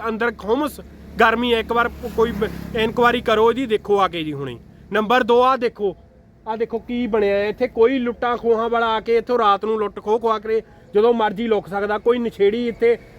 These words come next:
ਅੰਦਰ ਬਹਿ ਕੇ ਟੀਕੇ ਲਾਵੇ, ਗੋਲੀਆਂ ਖਾਵੇ। ਕੀ ਇਹ ਦਿਸਦਾ ਨਹੀਂ? ਅੱਜ ਪ੍ਰਸ਼ਾਸਨ ਨੇ ਇੱਕ, ਅ, ਅ, ਫੰਕਸ਼ਨ ਕੀਤਾ ਕਿ ਉਹ, ਉਹਨਾਂ ਦਾ ਫਰਜ਼ ਨਹੀਂ ਸੀ ਬਣਦਾ ਇੱਥੇ ਆ ਕੇ ਦੇਖਣ, ਇਹਨੂੰ ਸਫਾਈ ਕਰਾਉਣ? ਸੋ ਇਹ ਅਸੀਂ ਮੰਗ ਕਰਦੇ ਹਾਂ ਪੰਜਾਬ ਸਰਕਾਰ ਤੋਂ, ਜਿਨ੍ਹਾਂ ਦੀ ਇਹ ਕੁਤਾਹੀ ਆ, ਉਹਨਾਂ 'ਤੇ ਕਾਰਵਾਈ ਕਰਨ,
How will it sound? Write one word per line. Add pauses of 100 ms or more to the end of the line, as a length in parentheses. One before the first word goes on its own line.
(100)
ਅੰਦਰ
ਬਹਿ
ਕੇ
ਟੀਕੇ
ਲਾਵੇ,
ਗੋਲੀਆਂ
ਖਾਵੇ। (500)
ਕੀ
ਇਹ
ਦਿਸਦਾ
ਨਹੀਂ?
ਅੱਜ
ਪ੍ਰਸ਼ਾਸਨ
ਨੇ
ਇੱਕ,
ਅ,
ਅ,
ਫੰਕਸ਼ਨ
ਕੀਤਾ
ਕਿ
ਉਹ, (220)
ਉਹਨਾਂ
ਦਾ
ਫਰਜ਼
ਨਹੀਂ
ਸੀ
ਬਣਦਾ
ਇੱਥੇ
ਆ
ਕੇ
ਦੇਖਣ,
ਇਹਨੂੰ
ਸਫਾਈ
ਕਰਾਉਣ? (1080)
ਸੋ
ਇਹ
ਅਸੀਂ
ਮੰਗ
ਕਰਦੇ
ਹਾਂ
ਪੰਜਾਬ
ਸਰਕਾਰ
ਤੋਂ,
ਜਿਨ੍ਹਾਂ
ਦੀ
ਇਹ (320)
ਕੁਤਾਹੀ
ਆ,
ਉਹਨਾਂ
'ਤੇ
ਕਾਰਵਾਈ
ਕਰਨ,